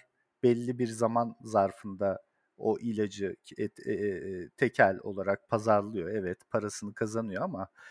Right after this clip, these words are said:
e, bir zaman sonra o ilacın ucuzlaması lazım. Bunun için de jenerik firmalar, e, gerekiyor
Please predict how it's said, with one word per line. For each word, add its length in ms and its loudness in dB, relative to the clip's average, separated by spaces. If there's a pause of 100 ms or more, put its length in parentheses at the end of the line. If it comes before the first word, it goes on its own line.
(300)
e, 200 4
bir 80 -6
zaman 300 4
sonra 300 -4
o 200 4
ilacın 440 0
ucuzlaması 760 -6
lazım. 500 0
Bunun 200 -6
için 240 -10
de 80 -2
jenerik 440 -2
firmalar, 520 0 (220)
e, 180 -8
gerekiyor 560 -8